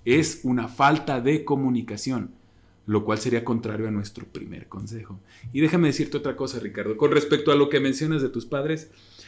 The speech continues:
Tus padres están orgullosos de ti, conozco a tu papá, sé que habla muy bien de ti, cada día que me lo topo en la calle,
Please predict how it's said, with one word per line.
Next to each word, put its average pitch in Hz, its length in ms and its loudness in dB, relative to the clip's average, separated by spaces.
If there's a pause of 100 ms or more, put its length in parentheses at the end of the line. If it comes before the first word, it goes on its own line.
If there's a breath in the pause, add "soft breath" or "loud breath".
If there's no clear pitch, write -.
(220 loud breath)
Tus 123 160 -2
padres 156 300 8
están 156 200 4
orgullosos 139 460 4
de 123 80 4
ti, 143 200 0
conozco 113 360 -2
a - 20 -6
tu 104 120 -8
papá, 139 420 -4 (680)
sé 123 240 2
que 120 360 4
habla 123 220 2
muy 120 160 2
bien 117 160 0
de 104 80 -6
ti, 135 380 -4 (240)
cada 113 240 -2
día 120 400 0
que 101 160 -8
me 107 120 -4
lo 101 140 -4
topo 120 320 -2
en 113 60 -2
la 104 120 -8
calle, 127 540 0